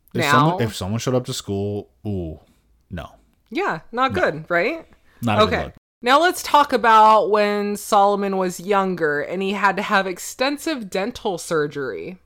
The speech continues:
Speaker 2: I assume it's because he had a pacifier late in age.
Speaker 1: Oh, like, fucked up his teeth?
Speaker 2: Yeah.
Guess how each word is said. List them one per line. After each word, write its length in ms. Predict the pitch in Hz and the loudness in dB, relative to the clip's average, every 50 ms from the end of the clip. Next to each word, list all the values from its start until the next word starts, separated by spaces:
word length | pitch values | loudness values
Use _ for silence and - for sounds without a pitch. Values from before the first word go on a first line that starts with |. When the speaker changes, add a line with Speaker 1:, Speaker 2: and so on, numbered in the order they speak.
| _ _ _ _ _ _ _ _ - | _ _ _ _ _ _ _ _ -2
Speaker 2:
I 160 | 143 165 214 | 2 2 2
assume 460 | 285 320 - - - - 262 285 269 | 2 0 -2 -6 -6 -4 -4 -2 -2
it's 140 | 240 208 - | -2 -4 -4
because 260 | - 214 190 226 190 | -6 -4 -2 -2 -2
he 80 | 185 208 | -2 -2
had 160 | 208 202 180 175 | 0 0 0 0
a 60 | 170 | 0
pacifier 1120 | - - - 254 302 262 - - 214 - - 180 165 160 160 156 160 160 156 160 170 165 _ - | -2 2 4 4 4 4 2 -2 -2 0 2 2 4 4 2 2 0 0 0 -2 -4 -6 _ -12
late 380 | - 170 175 175 175 175 160 | -8 -2 0 2 2 2 0
in 160 | 139 143 156 156 | -2 -6 -8 -8
age. 520 | 123 165 208 196 139 76 - - - - | -6 -4 -4 -4 -4 -6 -8 -12 -8 -6
Speaker 1:
Oh, 180 | 110 98 90 85 | -4 -2 -2 -2
like, 140 | 82 82 82 | -4 -6 -8
fucked 260 | - - 92 - - | -8 -10 -10 -8 -8
up 80 | 85 82 | -10 -10
his 140 | 85 - | -10 -12
teeth? 220 | - - 87 90 95 | -10 -10 -10 -8 -6
Speaker 2:
Yeah. 320 | 254 330 294 196 147 151 | -2 0 0 0 0 -2